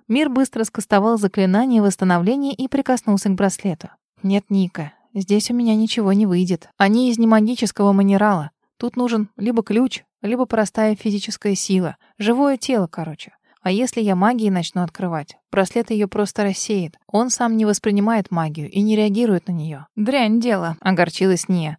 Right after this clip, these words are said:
«Тогда тебе другое задание. Разведай обстановку в этой долине подробно. А главное, узнай, где можно раздобыть кристаллы перехода. Как узнаешь, сразу ко мне. Будем соображать, как отсюда выбираться. Мне тут что-то не нравится», призналась Ния.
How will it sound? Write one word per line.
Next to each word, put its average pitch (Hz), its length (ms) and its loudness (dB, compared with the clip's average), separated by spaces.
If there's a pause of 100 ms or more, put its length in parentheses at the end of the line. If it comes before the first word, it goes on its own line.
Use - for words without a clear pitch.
(120)
«Тогда 196 340 2 (120)
тебе 220 220 0
другое 233 320 4
задание. 165 500 -4 (180)
Разведай 214 520 2
обстановку 190 580 0
в 175 40 0
этой 175 200 0
долине 175 400 0
подробно. 165 560 -4 (260)
А 190 120 0
главное, 208 440 4 (140)
узнай, 226 300 2
где 190 200 0
можно 190 320 2
раздобыть 185 420 2
кристаллы 190 460 0
перехода. 190 640 -2 (100)
Как 214 220 0
узнаешь, 240 520 0
сразу 226 300 0
ко 196 160 0
мне. 180 300 0 (200)
Будем 214 300 2
соображать, 214 540 0
как 196 160 -2
отсюда 180 320 -4
выбираться. 180 560 -2 (140)
Мне 208 200 2
тут 233 140 -2
что-то 220 400 -2
не 214 160 4
нравится», 196 540 2 (180)
призналась 175 560 -4
Ния. 156 240 -6